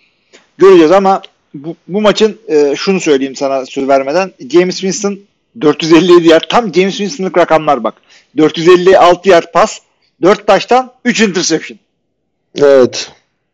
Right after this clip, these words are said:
Speaker 1: Çok
Speaker 2: En
Speaker 1: acayip bir
Speaker 2: kötü
Speaker 1: adam.
Speaker 2: şey şu oldu. Mike Evans sezonu kapattı bu maç.
Speaker 1: Hı hı.
Speaker 2: Bir tane altmış bir yard taştan pası tuttu. O pas tam, tam Thielen gibi ya. Taştan pası tuttu. Kenara geçti. "Ben de, de artık yokum."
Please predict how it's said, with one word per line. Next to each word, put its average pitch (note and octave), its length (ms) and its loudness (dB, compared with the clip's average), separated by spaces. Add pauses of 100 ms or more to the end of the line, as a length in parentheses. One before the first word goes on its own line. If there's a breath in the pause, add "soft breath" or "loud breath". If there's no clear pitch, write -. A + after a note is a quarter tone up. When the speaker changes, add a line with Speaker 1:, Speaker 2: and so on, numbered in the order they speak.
(920 soft breath)
Speaker 1:
Çok D3+ 200 -4
Speaker 2:
En C3 40 4
Speaker 1:
acayip F3+ 200 4
bir F#3+ 80 2
Speaker 2:
kötü - 180 0
Speaker 1:
adam. F3 120 -8
Speaker 2:
şey G#3+ 340 -2
şu F#3 240 0
oldu. D3+ 520 2
Mike E3 380 0
Evans D#3+ 200 0
sezonu C#3+ 340 0
kapattı A2+ 640 -6
bu A2 160 -8
maç. - 400 -8
Speaker 1:
Hı - 60 -20
hı. G#2+ 240 -20 (800)
Speaker 2:
Bir E3 140 0
tane C#3 280 2
altmış C3 540 0
bir C3+ 80 -6
yard B2+ 180 0 (300)
taştan A2+ 420 -4
pası B2 300 -8
tuttu. - 460 -10
O - 400 0
pas C#3+ 300 0
tam, F3+ 280 2
tam G#3+ 260 2
Thielen G3 400 2
gibi B2 340 -4
ya. - 160 -4 (180)
Taştan - 480 -2
pası D#3+ 260 -2
tuttu. - 500 -6 (200)
Kenara D3 340 2
geçti. C#3 360 0
"Ben D3+ 220 2
de, C3+ 100 4
de C#3+ 60 2
artık C#3 480 0
yokum." C#3+ 340 -4